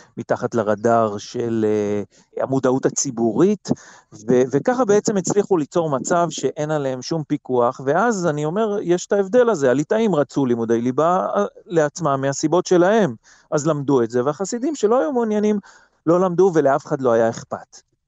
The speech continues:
לפני כמה שנים, קרוב לעשור, קמה עמותה של בעצם בוגרי המגזר החרדי, חלקם לא חרדים היום וחלקם עדיין חרדים, שבאו ואמרו, "זה שערוריה", התחילו להילחם בדבר הזה,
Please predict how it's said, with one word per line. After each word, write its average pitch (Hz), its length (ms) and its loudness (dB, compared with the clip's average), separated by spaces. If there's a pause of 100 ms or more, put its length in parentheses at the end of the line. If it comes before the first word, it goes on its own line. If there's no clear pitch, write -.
(160)
לפני 180 360 -2
כמה 208 240 -2
שנים, 156 480 -4
קרוב 143 340 0
לעשור, 135 600 2
קמה 165 260 0
עמותה 143 520 0 (320)
של - 140 -12
בעצם 123 600 -2
בוגרי 135 380 2
המגזר 135 400 0
החרדי, 123 500 -2
חלקם 131 420 -2
לא 147 260 2 (380)
חרדים 143 500 -2
היום 143 240 0
וחלקם 117 420 -4
עדיין 120 300 -2
חרדים, 196 460 0 (260)
שבאו 143 400 2
ואמרו, 139 400 2 (280)
"זה 151 180 0
שערוריה", 123 560 2
התחילו 156 360 2
להילחם 131 540 0
בדבר 127 440 0
הזה, 165 280 2